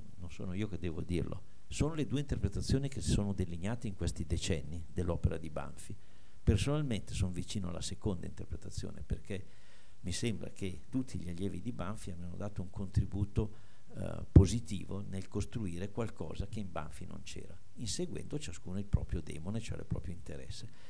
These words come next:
Da questo punto di vista si può anche fare un, un'osservazione con cui io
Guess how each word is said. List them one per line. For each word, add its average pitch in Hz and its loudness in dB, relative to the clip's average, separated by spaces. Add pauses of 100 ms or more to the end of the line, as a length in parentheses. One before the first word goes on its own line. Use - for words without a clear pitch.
(380)
Da 117 2
questo 156 4
punto 151 -2
di 160 2
vista 117 0
si - -4
può 101 -2
anche 107 -4
fare 104 -2
un, 90 -2 (140)
un'osservazione 98 -4
con - -6
cui 101 -2
io 90 -2